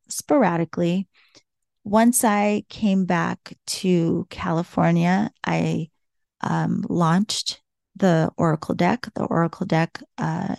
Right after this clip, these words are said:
I think it was the end of last year. Um, it was finally ready. It came to life.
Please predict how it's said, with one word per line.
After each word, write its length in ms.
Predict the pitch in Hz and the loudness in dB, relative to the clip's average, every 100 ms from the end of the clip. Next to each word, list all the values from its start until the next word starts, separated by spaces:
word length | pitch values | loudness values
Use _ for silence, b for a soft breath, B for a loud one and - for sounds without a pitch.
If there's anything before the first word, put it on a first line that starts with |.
| - | -8
I 220 | - 202 | -6 -4
think 140 | 254 320 | -2 0
it 40 | |
was 140 | 349 | 0
the 140 | - - | 0 -2
end 160 | 185 196 | 0 0
of 120 | 190 | 0
last 460 | 165 160 190 - - | 0 -2 -2 -4 -2
year. 300 | 165 160 175 B B B B B - | 0 0 -2 B B B B B -2
Um, 240 | 180 175 | 0 2
it 120 | - | 2
was 180 | 180 - | 0 0
finally 600 | - 220 240 233 233 240 | 0 2 2 2 0 0
ready. 680 | 226 196 185 208 170 - - | -2 2 2 4 0 -4 -6
It 140 | 196 - | -8 -6
came 360 | - 240 240 | 0 2 2
to 160 | - 196 | 0 -6
life. 500 | 185 196 202 190 | -4 -2 0 -2